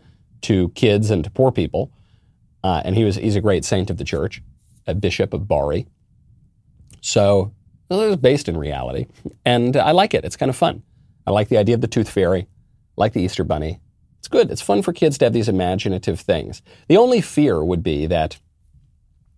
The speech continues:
the kids, when they find out that Santa Claus is made up, that they would think that, uh, Jesus is made up too, <laughs> you know, or some, or Saint Nicholas for that matter, you know, uh, real people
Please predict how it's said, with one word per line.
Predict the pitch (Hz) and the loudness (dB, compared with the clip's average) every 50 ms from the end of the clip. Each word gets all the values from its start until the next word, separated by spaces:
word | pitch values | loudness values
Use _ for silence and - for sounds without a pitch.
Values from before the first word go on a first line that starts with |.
| - - | -18 -10
the | - 110 | -10 -8
kids, | - - 120 110 104 107 104 98 | -2 2 2 2 4 2 0 0
when | - 104 101 | 2 2 2
they | 101 95 | 2 2
find | - 117 107 101 104 95 | 2 2 2 2 4 2
out | 98 92 90 85 - | 4 4 2 2 2
that | 90 80 - - - | 0 -2 -2 -4 -6
Santa | - - 127 127 123 | -4 -2 -2 -2 -2
Claus | - - 87 76 82 | -2 -2 -2 -2 -2
is | 82 78 - | -6 -8 -8
made | 82 69 69 67 | -6 -6 -6 -8
up, | 64 67 - _ _ _ _ _ _ _ _ | -8 -10 -12 _ _ _ _ _ _ _ _
that | - 117 110 | -6 -4 0
they | - 95 | 0 0
would | 90 95 92 - | 2 0 -2 0
think | - 92 101 - | -2 -4 -2 0
that, | - 87 87 - - - | -2 -2 -2 -2 -4 -4
uh, | 78 69 69 | -4 -4 -4
Jesus | - - 156 175 180 147 101 - | -2 2 2 4 4 2 0 -2
is | - 92 104 | -4 -4 -2
made | 107 92 85 80 | 0 0 0 0
up | 71 - - | -2 -4 -2
too, | - - - - - _ _ _ _ | -2 -2 -2 -2 -6 _ _ _ _
<laughs> | _ - - - | _ -18 -6 2
you | - 180 165 - | 2 2 4 4
know, | 156 | 2
or | 131 127 | 2 2
some, | 123 - 135 113 - - - - 175 - - - - - | 2 2 2 0 0 -6 -14 -16 -16 -16 -12 -6 -2 0
or | 135 131 120 | 2 2 2
Saint | 110 - 165 170 | 4 4 4 4
Nicholas | 233 240 208 - - - | 4 2 2 -2 -4 -4
for | - 113 | -4 -2
that | 92 80 76 71 | 0 0 -2 -2
matter, | 71 65 76 98 | -4 -4 -2 0
you | 107 110 | 2 2
know, | 107 98 - - - _ _ _ _ _ _ _ _ _ - | 2 0 0 -2 -6 _ _ _ _ _ _ _ _ _ 0
uh, | - 98 92 87 85 - - _ _ _ _ _ - | 2 2 2 2 0 -2 -6 _ _ _ _ _ -10
real | - 95 98 117 135 151 151 147 147 143 135 | -6 -2 2 4 4 6 6 6 6 4 2
people | - - 156 151 - - 87 80 95 117 | 0 0 0 0 0 0 -2 -2 -2 -6